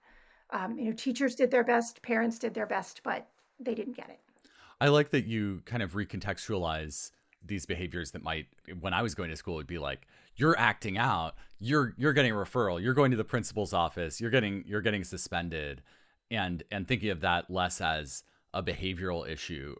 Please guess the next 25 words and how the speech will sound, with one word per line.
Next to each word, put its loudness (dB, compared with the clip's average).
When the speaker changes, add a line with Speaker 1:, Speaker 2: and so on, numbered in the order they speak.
Speaker 2:
which -8
is -8
almost -6
like -4
a -8
moral, -4
a -8
moral -2
failure, -4
and 2
more 2
as -2
a, -4
a -10
skill 2
that -6
has, -4
that's -12
been -4
underdeveloped. -6
Speaker 1:
Yeah. -8
And, 4
you 4
know, 4
uh, 4